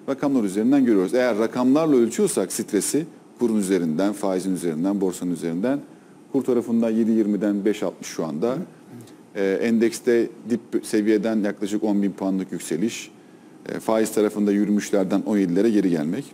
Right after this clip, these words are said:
Türkiye'nin kaynak sorunu yok. Buna özellikle sizden ayrı bir, e, açıklama rica edeceğim. Dalgalanmanın ve belirsizliğin bu kadar yüksek olduğu bir dönemde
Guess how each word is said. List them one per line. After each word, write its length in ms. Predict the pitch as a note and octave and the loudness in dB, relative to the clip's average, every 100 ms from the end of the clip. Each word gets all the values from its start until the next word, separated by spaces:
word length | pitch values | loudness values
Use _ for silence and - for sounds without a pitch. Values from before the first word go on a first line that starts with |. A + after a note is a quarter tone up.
| - | -4
Türkiye'nin 360 | F3 F3+ F#3 | -4 0 -2
kaynak 300 | E3 D#3+ E3 | 0 -2 -2
sorunu 260 | - D3+ D3 | -2 2 4
yok. 220 | B2+ C3 - - - - - A#2+ | 4 2 -6 -20 -20 -20 -12 0
Buna 120 | C3 | 2
özellikle 360 | C3 B2+ B2 G#2+ | 4 2 0 -2
sizden 340 | A2 G#2 G2+ - - - | 0 0 0 -2 -16 -6
ayrı 220 | G2 G#2+ | 2 2
bir, 100 | G2 | 2
e, 640 | - F#2+ - E2+ E2+ D#2+ D#2+ - - D#2 - - - | -2 -4 -4 -2 0 0 -2 -4 -10 -16 -20 -20 -14
açıklama 360 | F#2+ - G2+ F#2 | -10 -4 0 0
rica 220 | E2 E2 | 0 -4
edeceğim. 300 | D#2 A#2 C#3+ F3+ - - - - - - - - | -4 -6 -8 -10 -18 -20 -20 -20 -20 -20 -10 0
Dalgalanmanın 720 | A#2+ B2+ C#3+ D3+ D#3+ F#3+ F3 | 2 4 4 4 2 2 2
ve 120 | D3 | 4
belirsizliğin 600 | C#3+ C#3+ - C3 C3 C3 | 4 4 2 2 4 4
bu 60 | D3+ | 4
kadar 220 | D3 C3+ | 4 4
yüksek 320 | B2+ - C3+ | 2 0 2
olduğu 280 | B2 A2+ A2+ | 2 4 2
bir 80 | A2+ | 2
dönemde 460 | G#2+ G#2+ C3 F3+ | 2 2 2 0